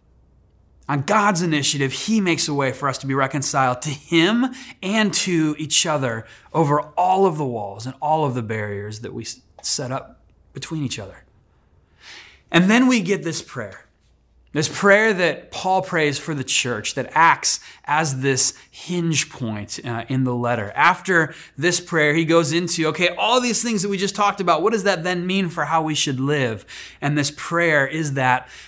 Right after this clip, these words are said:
pivot. Now, wherever you are, I want to encourage you to close your eyes if you can. Now, if you're driving or if you're on the treadmill, uh, it might not be the best, uh, best idea. But if you're on your couch or, uh, you're sitting with your family, even if you're in a coffee shop listening,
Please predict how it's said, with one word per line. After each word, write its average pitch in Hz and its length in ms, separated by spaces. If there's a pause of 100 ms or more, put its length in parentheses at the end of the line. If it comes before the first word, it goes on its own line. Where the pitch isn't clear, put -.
(120)
pivot. 131 420
Now, 170 220
wherever 220 420
you 202 320
are, 151 260
I 151 120
want 233 220
to 226 120
encourage 160 640
you 147 80
to 135 80
close 135 340
your 120 160
eyes 110 340
if 98 140
you 101 80
can. 92 380 (360)
Now, 135 100
if 160 80
you're 240 100
driving 190 540
or 160 60
if 147 100
you're 208 140
on 202 80
the 175 80
treadmill, 170 680
uh, 151 180
it - 20
might 165 180
not 147 200
be 151 120
the 131 100
best, 135 400 (280)
uh, 127 160
best 139 280
idea. 123 380
But 127 80
if 131 100
you're 320 140
on 339 100
your 226 120
couch 196 560
or, 131 240 (280)
uh, 127 60
you're 175 140
sitting 196 260
with 170 140
your 160 80
family, 165 560
even 156 180
if 170 160
you're 160 140
in 151 60
a 143 40
coffee 147 320
shop 127 380
listening, 120 560